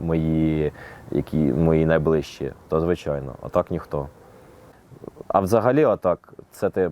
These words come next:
правильно сказала, що там підтримка, це, це та-, так, має бути це. Тому що, тому що от є такий, скажімо, досвід,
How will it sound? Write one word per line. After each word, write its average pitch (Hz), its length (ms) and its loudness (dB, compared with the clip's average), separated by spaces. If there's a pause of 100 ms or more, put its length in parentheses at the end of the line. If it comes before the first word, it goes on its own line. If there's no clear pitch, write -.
правильно 87 380 0
сказала, 78 460 -8
що - 140 -16
там 78 180 -6 (340)
підтримка, 87 880 -2 (240)
це, 82 180 -4
це - 200 -4
та-, 85 260 -4
так, 87 160 0 (760)
має 92 420 0
бути 71 260 -8
це. - 240 -14 (680)
Тому 95 260 0
що, 95 680 2 (2000)
тому 95 220 2
що 101 160 2
от 95 200 0 (140)
є 92 260 2
такий, 95 540 -2
скажімо, 92 500 -2
досвід, 90 520 0